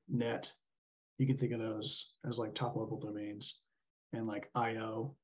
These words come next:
So when you type in, like, facebook dot com, it's like, there's this company, VeriSign, who owns dot com, and they, um, the only reason they own it is because some nonprofit in California says that they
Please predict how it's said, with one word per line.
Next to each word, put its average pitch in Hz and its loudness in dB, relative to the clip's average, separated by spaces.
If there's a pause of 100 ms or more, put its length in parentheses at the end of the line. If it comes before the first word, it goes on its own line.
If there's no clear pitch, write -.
(180)
So - 10
when 131 12
you 123 10
type 127 4
in, 120 2
like, 117 -2
facebook 123 0
dot - 0
com, 113 0 (540)
it's 135 4
like, 117 4
there's 131 10
this 127 4
company, 135 10
VeriSign, 120 6
who 127 4
owns 117 0
dot - 2
com, 135 10 (460)
and 120 2 (760)
they, 131 12 (480)
um, 117 6 (1500)
the 151 12
only 180 12
reason 156 12
they 131 10
own 202 12
it 139 12
is 147 6
because 143 8
some 127 6
nonprofit 123 4
in 113 0
California 120 8
says 120 4
that 113 -2
they - -4